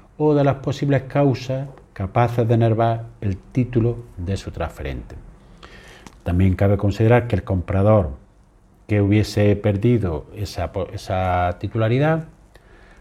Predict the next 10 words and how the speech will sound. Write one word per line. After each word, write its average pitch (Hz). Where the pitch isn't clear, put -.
puede 127
utilizar 127
las 92
acciones 104
que 113
le 113
correspondan 123
contra 117
el 117
vendedor 127